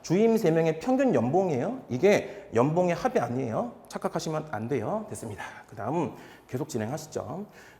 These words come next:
주임 이하 직급이랑 과장을 해볼게요. 그러면 이렇게 쓰고요. 주임 이하고요. 삼천칠백오십만 원이잖아요.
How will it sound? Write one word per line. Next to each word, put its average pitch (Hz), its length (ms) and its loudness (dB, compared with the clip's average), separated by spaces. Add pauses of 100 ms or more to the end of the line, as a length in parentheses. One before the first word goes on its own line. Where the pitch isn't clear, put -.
주임 208 400 2
이하 180 200 6
직급이랑 143 640 0 (220)
과장을 170 400 -2
해볼게요. 98 400 -12 (460)
그러면 104 580 -6 (760)
이렇게 - 180 -12
쓰고요. 156 520 -8 (1300)
주임 190 320 2
이하고요. 123 480 -2 (2250)
삼천칠백오십만 175 1000 0
원이잖아요. 113 560 -12